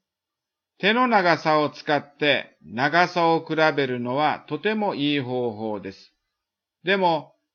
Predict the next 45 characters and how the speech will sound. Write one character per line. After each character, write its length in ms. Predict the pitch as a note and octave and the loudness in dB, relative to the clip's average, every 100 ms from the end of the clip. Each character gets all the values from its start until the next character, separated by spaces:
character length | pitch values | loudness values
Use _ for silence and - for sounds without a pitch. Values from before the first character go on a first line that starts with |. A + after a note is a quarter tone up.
| - | -12
次 220 | G3+ A#3+ | -6 0
の 180 | A3+ E3 | 0 4
場 200 | D#3 D3+ | 6 6
合 180 | D3 E3+ | 6 2
は 120 | D#3+ | 2
ど 180 | D3 D3 | 2 0
う 40 | |
で 100 | C3 | -2
し 100 | - | -4
ょ 80 | A2 | -6
う 60 | G#2+ | -6
か。 260 | G#2 F#2+ _ _ _ _ _ _ _ A#2 | -10 -12 _ _ _ _ _ _ _ -2
大 360 | C#3 E3+ F3+ F3 | 4 4 4 0
根 260 | E3+ E3 | -4 -2
が 200 | D#3+ D#3+ | 2 2
二 180 | C3 C#3 | 2 -2
本 340 | E3 F3 F3+ | 0 0 -2
あ 80 | C#3+ | -4
り 80 | B2 | -4
ま 140 | A2 | -6
す。 200 | G2+ _ _ _ _ _ _ _ _ _ - | -12 _ _ _ _ _ _ _ _ _ -12
小 400 | - F#3+ G#3 G3 | -2 2 2 2
学 320 | F#3+ F#3+ F3 | 2 0 -4
二 120 | F3+ | -2
年 320 | F#3 F#3 F3+ | 0 -2 -2
生 300 | E3 E3+ E3 | -2 -2 0
の 180 | D#3+ D#3 | -2 -6
佳 200 | D3+ E3 | -6 -6
子 120 | E3 | -6
さ 200 | C3+ C3 | -4 -4
ん 120 | A2+ | -4
が、 380 | A2 B2+ A2+ - _ _ _ _ _ | -2 0 -2 -6 _ _ _ _ _
親 300 | C3 D#3 F3+ | -4 2 2
指 340 | F#3 F3 E3+ E3+ | 2 0 -4 -2
と 280 | E3 D3 | -2 -2
人 360 | A2+ - F3+ F3 | -6 -8 -4 -2
差 140 | E3+ | -2
し 180 | D#3+ E3 | -4 -2
指 320 | E3 D3 D#3 | -2 -2 0
を 140 | D#3 C3+ | -2 -2
開 300 | C3 B2 A#2 | -4 -4 -6
き、 360 | C#3 B2+ - _ | -8 -8 -10 _
測 500 | - C3 C#3 C3 B2 | -12 -4 -2 0 -2
る 60 | |
と、 240 | - C3 | -4 -6